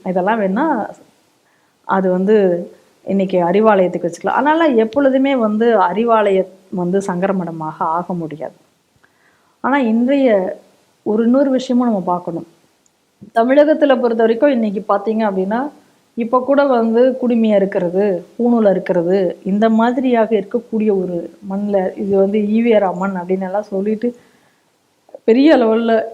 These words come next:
ஒரு குறிப்பிட்ட இந்த சமயத்தை வந்து எதிர்த்து அவர்களுக்கு எதிராக செயல்பட்டு கொண்டிருக்கக்கூடிய சூழ்நிலையிலும்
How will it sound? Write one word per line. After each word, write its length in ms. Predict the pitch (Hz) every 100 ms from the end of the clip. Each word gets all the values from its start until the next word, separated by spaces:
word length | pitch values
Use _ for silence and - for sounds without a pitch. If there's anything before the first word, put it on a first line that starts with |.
| -
ஒரு 320 | 226 202 185
குறிப்பிட்ட 540 | 190 233 220 262 - 285
இந்த 220 | 226 202
சமயத்தை 600 | 190 185 196 196 196 180
வந்து 300 | 175 180 196
எதிர்த்து 720 | 180 208 220 - - 240 - - _ _ _ _ _ _ -
அவர்களுக்கு 480 | 208 208 196 190 196
எதிராக 360 | 208 226 226
செயல்பட்டு 460 | 220 202 214 208 202
கொண்டிருக்கக்கூடிய 680 | 190 175 175 180 175 180 165
சூழ்நிலையிலும் 800 | 170 214 214 196 170 165 185